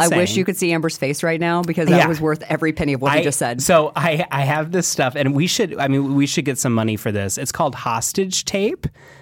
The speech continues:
Speaker 1: So
Speaker 2: What?
Speaker 1: yeah,
Speaker 2: This
Speaker 1: I
Speaker 2: is getting
Speaker 1: know.
Speaker 2: worse, Alex.
Speaker 1: I know, I know.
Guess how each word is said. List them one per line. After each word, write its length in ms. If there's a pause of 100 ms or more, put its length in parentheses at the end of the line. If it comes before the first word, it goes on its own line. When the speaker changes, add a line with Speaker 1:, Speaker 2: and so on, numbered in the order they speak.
Speaker 1:
So 400
Speaker 2:
What? 340
Speaker 1:
yeah, 260
Speaker 2:
This 100
Speaker 1:
I 60
Speaker 2:
is 80
getting 200
Speaker 1:
know. 80
Speaker 2:
worse, 260
Alex. 260
Speaker 1:
I 120
know, 280
I 120
know. 260